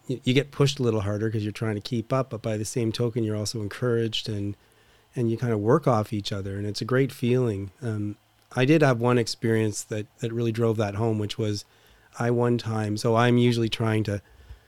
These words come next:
do a race like a half marathon or something like that, trying to get a certain time and pushing myself. But, uh, on one occasion, I paced somebody else. So they had a goal and I paced them, and,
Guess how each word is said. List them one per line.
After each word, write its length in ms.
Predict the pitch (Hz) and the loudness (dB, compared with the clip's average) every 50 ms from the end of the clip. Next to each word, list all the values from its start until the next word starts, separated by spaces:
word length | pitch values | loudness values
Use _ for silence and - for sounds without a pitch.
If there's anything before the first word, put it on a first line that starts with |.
| _ _ _ _ | _ _ _ _
do 380 | - - 110 110 110 107 104 104 - | -6 -2 0 2 2 0 0 -2 -4
a 100 | 113 104 | -4 -2
race 320 | 101 110 110 110 110 - 117 | 0 2 2 4 2 0 -2
like 100 | 113 - | -4 -2
a 60 | 107 | -2
half 260 | 104 107 107 101 - | 0 0 0 -2 -2
marathon 480 | 113 107 107 110 101 117 110 107 107 104 | -2 -2 -2 -2 -2 -2 -2 -2 -2 -2
or 80 | 104 | -2
something 360 | 98 - 120 113 107 113 107 | -2 -2 -2 -2 -2 -2 -2
like 140 | 107 104 101 | -4 -4 -4
that, 340 | - 104 101 101 98 - - | -4 -4 -4 -4 -4 -6 -8
trying 200 | - 110 107 107 | -8 -6 -4 -4
to 140 | 98 98 98 - _ - | -4 -6 -8 -10 _ -6
get 160 | - 110 110 | -4 -2 -2
a 40 | 104 | -2
certain 320 | - - 113 104 107 110 | -2 -2 -4 -4 -4 -8
time 480 | - - - 113 104 104 104 101 101 104 | -8 -6 -6 -4 -4 -2 -2 -2 -2 -2
and 240 | 101 98 98 98 - _ _ _ _ _ _ _ _ _ _ _ _ _ | -2 -4 -6 -8 -10 _ _ _ _ _ _ _ _ _ _ _ _ _
pushing 300 | - - 147 139 - 127 | -2 0 0 2 2 2
myself. 500 | 117 113 107 - 117 107 104 101 101 - - - | 2 2 0 0 -2 -2 -2 -2 -4 -6 -4 -4
But, 180 | 120 110 101 - _ _ _ _ _ - | -2 -2 -4 -6 _ _ _ _ _ -6
uh, 160 | 117 113 110 113 | -4 -4 -2 0
on 180 | 120 120 120 123 | 2 2 4 4
one 140 | 127 135 | 4 4
occasion, 580 | 139 135 139 131 120 117 110 113 110 107 107 107 - - | 4 2 2 2 0 0 2 0 -2 -2 -2 -4 -4 -4
I 280 | 113 110 110 107 107 - _ _ _ - | -2 0 0 0 -2 -4 _ _ _ -10
paced 380 | - 147 147 151 143 - - - | -2 0 0 0 0 -2 -4 -6
somebody 400 | - - 143 127 120 110 113 110 | -2 0 2 2 2 2 2 0
else. 440 | 123 127 104 90 - - - - _ _ _ _ _ _ _ - | 0 0 -2 -4 -8 -10 -12 -12 _ _ _ _ _ _ _ -12
So 320 | - - 117 107 104 104 | -10 -6 -4 -4 -4 -4
they 200 | 101 113 120 127 | 0 0 2 2
had 180 | 123 120 117 113 | 2 2 0 0
a 60 | 104 | 0
goal 320 | 104 107 107 107 104 107 | 0 0 0 0 0 -2
and 80 | 107 107 | -2 -2
I 100 | 104 104 | -4 -4
paced 400 | - - 123 123 127 - - - | -4 0 0 2 2 0 -2 -4
them, 280 | - 101 101 98 98 - - - - _ _ - 107 - _ - - 113 | -4 -4 -4 -4 -6 -10 -14 -20 -20 _ _ -16 -16 -16 _ -16 -10 -6
and, 320 | 117 113 107 107 104 107 | -4 -2 -2 -2 -2 -4